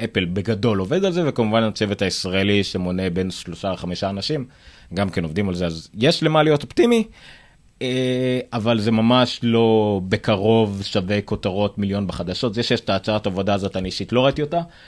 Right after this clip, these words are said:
כן, ראיתי, ואלמוג ראה, יש הצעת עבודה ל-Q A Localization בקורק באירלנד, אבל משהו באופן כללי שצריך על שפות אר טי אל, כן, עברית או ערבית, הם לא אומרים ספציפית עברית, הם לא אומרים ספציפית סירי, אז יכול להיות שזה ה-,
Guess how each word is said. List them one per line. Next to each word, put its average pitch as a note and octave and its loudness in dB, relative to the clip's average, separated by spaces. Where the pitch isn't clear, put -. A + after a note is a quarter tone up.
כן, D3 6
ראיתי, B2 2
ואלמוג G#2+ -2
ראה, B2 4
יש G#2+ 0
הצעת G#2 0
עבודה G2+ 2
ל-Q F#2 -2
A A2 4
Localization G2 0
בקורק F#2+ 0
באירלנד, C3+ 0
אבל B2 -4
משהו D3+ 2
באופן B2 0
כללי G#2+ 2
שצריך G#2 0
על G2+ 0
שפות G2+ -4
אר G2 -4
טי F2+ -4
אל, D2 -10
כן, F2 -6
עברית F#2+ -4
או F2+ 0
ערבית, F2 0
הם G2+ 0
לא C3 4
אומרים G#2+ 0
ספציפית - -8
עברית, G#2+ 0
הם G#2 0
לא B2 4
אומרים A#2 2
ספציפית G2 -6
סירי, B2 2
אז G#2 -4
יכול A2 2
להיות D3+ 2
שזה A2 2
ה-, G2+ -2